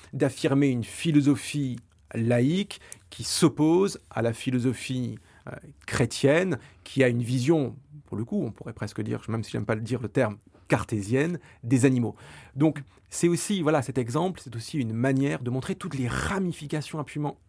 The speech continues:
incroyables. Et là, on le voit, on est parti du sujet pénal de l'émotion,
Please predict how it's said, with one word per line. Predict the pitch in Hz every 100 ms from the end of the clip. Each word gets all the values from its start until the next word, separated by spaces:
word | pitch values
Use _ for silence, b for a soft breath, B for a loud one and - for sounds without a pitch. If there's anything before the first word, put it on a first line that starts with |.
| -
incroyables. | 180 170 - 131 151 151
Et | 123
là, | 131
on |
le | 123
voit, | 107 147 135 b b b -
on | 123
est |
parti | 117 127 -
du | 131
sujet | 113 120 131
pénal | 123 139 139 131
de | 117
l'émotion, | 117 117 - 160 170